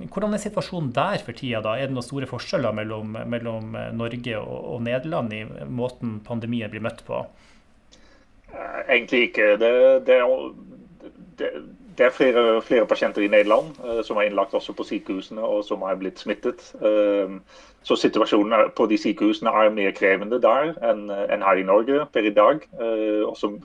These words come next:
Speaker 2: mange flere pasienter som ligger på intensivavdelinger. Så det har jeg også hørt fra kolleger som, eh, som jobber, eh, i Nederland på de sykehusene. Eh, ellers myndighetene, de har tatt omtrent samme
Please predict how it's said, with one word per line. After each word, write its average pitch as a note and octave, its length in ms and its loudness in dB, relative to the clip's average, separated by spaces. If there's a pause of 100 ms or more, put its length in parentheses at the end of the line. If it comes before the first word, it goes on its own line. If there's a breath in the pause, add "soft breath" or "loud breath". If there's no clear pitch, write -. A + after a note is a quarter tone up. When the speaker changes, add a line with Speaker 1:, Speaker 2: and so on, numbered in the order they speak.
Speaker 2:
mange A2 380 -4
flere F#2+ 260 2
pasienter G2 380 -4
som G2 100 -6
ligger F#2 240 -2
på G2+ 140 0
intensivavdelinger. A#2 1040 -2 (640 soft breath)
Så - 80 -8
det A#2+ 100 6
har A2+ 140 6
jeg G#2+ 80 8
også G#2 240 4
hørt G2+ 160 4
fra G2 260 6
kolleger F#2 480 4
som, G2 300 -2
eh, F#2+ 320 0
som G#2 180 -10
jobber, F#2+ 380 -2 (140)
eh, G2 340 -4
i F#2+ 40 -6
Nederland F#2+ 360 2
på - 100 -8
de A#2 80 0
sykehusene. D#3 640 -4 (640 soft breath)
Eh, G#2+ 320 4 (220)
ellers A2+ 360 4
myndighetene, A2 680 4
de A2 120 0
har A2 180 4
tatt A#2 240 2 (320)
omtrent G#2 500 0
samme F#2+ 380 0